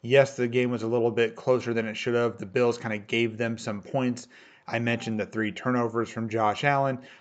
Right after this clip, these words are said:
Also, the muffed punt early on by Marquez Stevenson in the snow that gave them a safety to start the game. So you had a very odd score, a two to seven for a large portion of this game. But once the Bills started kind of humming along, they moved the ball consistently.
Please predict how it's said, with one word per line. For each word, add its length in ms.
Also, 460
the 400
muffed 500
punt 420
early 320
on 180
by 140
Marquez 460
Stevenson 420
in 80
the 80
snow 280
that 180
gave 240
them 240
a 260
safety 480
to 100
start 220
the 80
game. 360
So 120
you 0
had 80
a 60
very 360
odd 400
score, 440
a 120
two 240
to 80
seven 400
for 220
a 80
large 340
portion 300
of 20
this 140
game. 320
But 380
once 300
the 120
Bills 340
started 300
kind 200
of 120
humming 420
along, 480
they 100
moved 300
the 80
ball 220
consistently. 960